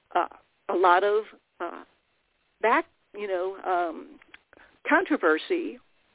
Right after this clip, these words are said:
in your mind, in your soul. Your soul doesn't want to give up its power. It doesn't want to give up its power over your spirit. It doesn't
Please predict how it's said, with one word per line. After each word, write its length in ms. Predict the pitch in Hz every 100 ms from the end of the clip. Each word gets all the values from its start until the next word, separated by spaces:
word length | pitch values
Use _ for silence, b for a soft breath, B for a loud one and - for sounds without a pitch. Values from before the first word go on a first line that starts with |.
| _ _ -
in 160 | 226 208
your 140 | 190
mind, 380 | 185 180 214 254
in 160 | 220 202
your 160 | 180 -
soul. 220 | 202 220
Your 180 | 226 226 - -
soul 260 | 269 285
doesn't 320 | 269 240 -
want 160 | 214 214
to 80 | 196
give 180 | 214 190
up 280 | 185 - - _ -
its 160 | 214 -
power. 520 | 226 220 196 170 - _ _ _ _ _ _ _ _ _ B B B
It 200 | 214 208
doesn't 280 | 214 220 247
want 100 | 247
to 40 | 240
give 200 | 226 226
up 180 | 208
its 120 | 208 -
power 320 | - 220 202 196
over 300 | 196 185 190
your 360 | 180 170 170 - -
spirit. 400 | 190 220 294 - _ _ _ b b b b b _ _ _ _ _ _ _ 220
It 140 | 196
doesn't 380 | 214 247 277